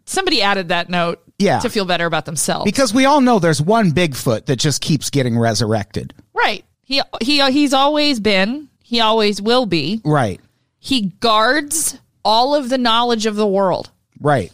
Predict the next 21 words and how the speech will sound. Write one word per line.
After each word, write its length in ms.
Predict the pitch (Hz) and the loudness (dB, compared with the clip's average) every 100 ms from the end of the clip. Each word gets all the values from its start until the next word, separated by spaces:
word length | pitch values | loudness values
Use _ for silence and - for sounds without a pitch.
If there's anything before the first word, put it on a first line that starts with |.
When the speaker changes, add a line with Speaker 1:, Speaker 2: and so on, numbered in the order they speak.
| - | -16
Speaker 2:
which 280 | - 127 - - | -4 -2 -2 -2
is 260 | 135 131 | 0 2
in 400 | 127 127 131 139 - | 2 2 2 0 -2
a 140 | 139 | -6
forest 520 | 131 196 208 98 - 123 | -2 0 0 0 -2 -2
in 120 | 107 | 0
the 180 | 113 104 | 0 0
Pacific 480 | - - 127 - 151 | -4 -4 -4 -4 -2
Northwest. 520 | 139 - 170 104 - | -2 0 -2 -2 -2
Speaker 1:
Clearly, 400 | 208 285 254 196 | 0 0 0 0
that's 180 | 190 240 | -2 0
why 140 | 220 | 0
everybody's 400 | 196 208 202 180 | 0 0 -2 -2
so 180 | - 185 | -2 -2
stuck 300 | - 190 196 | -2 -2 -2
up 100 | 190 | -2
their 140 | 175 | -2
own 180 | 175 170 | 0 0
buttholes 340 | 170 190 156 | -2 -2 -2
out 200 | 147 131 | 0 -2
there. 260 | - 58 | -4 -4